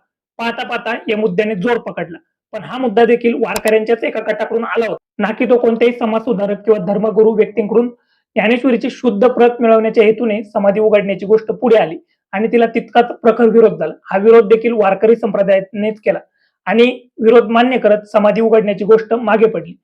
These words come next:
त्यानंतर आजतागायत हा विषय कधी चर्चेत आला की समाधी उघडण्यात आली नाही. चर्चेतला विषय चर्चेतच संपून गेला,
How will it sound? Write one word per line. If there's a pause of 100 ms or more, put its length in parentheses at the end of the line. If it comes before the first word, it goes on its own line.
(280)
त्यानंतर
आजतागायत
हा
विषय
कधी
चर्चेत (220)
आला (240)
की
समाधी
उघडण्यात
आली
नाही. (380)
चर्चेतला
विषय
चर्चेतच
संपून
गेला,